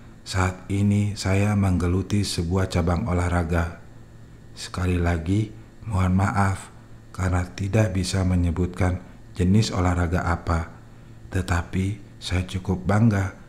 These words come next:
karena telah berhasil meraih prestasi sehingga dipilih menjadi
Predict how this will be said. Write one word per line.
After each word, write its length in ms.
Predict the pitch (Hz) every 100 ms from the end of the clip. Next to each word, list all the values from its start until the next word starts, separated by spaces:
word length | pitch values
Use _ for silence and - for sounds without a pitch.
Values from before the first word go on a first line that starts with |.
| - -
karena 260 | 87 87
telah 300 | 87 87 85
berhasil 560 | 80 78 80 - 101 104 - - - -
meraih 400 | 92 101 117 120
prestasi 840 | - 104 92 101 98 - - 95 - - -
sehingga 460 | - 82 87 90 87
dipilih 420 | 90 - 101 104
menjadi 560 | 92 87 87 85 92